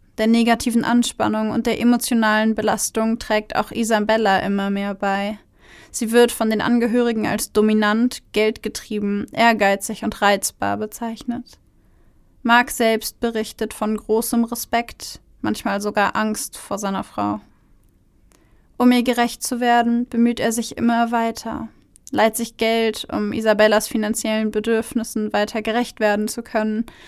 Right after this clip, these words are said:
schreibt Bewerbungen an die Firmen, die Isabella für angemessen hält, fürchtet sich vor ihrer Reaktion, wenn er wieder eine Absage erhält.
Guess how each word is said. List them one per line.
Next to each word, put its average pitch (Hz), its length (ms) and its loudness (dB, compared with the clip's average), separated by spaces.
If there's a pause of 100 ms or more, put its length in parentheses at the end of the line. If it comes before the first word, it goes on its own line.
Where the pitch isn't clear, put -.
(160)
schreibt 226 300 0
Bewerbungen 226 840 4
an 214 380 -4
die 247 220 0
Firmen, 233 640 4 (160)
die - 120 -4
Isabella 220 640 4
für - 240 -6
angemessen 220 580 0
hält, 208 440 -6 (440)
fürchtet - 540 -6
sich - 400 -8 (100)
vor - 220 -14
ihrer 214 300 0
Reaktion, 214 760 -2 (260)
wenn 214 140 2
er 214 160 -2
wieder 226 260 0
eine 208 300 -4
Absage 196 480 -6
erhält. 214 440 -12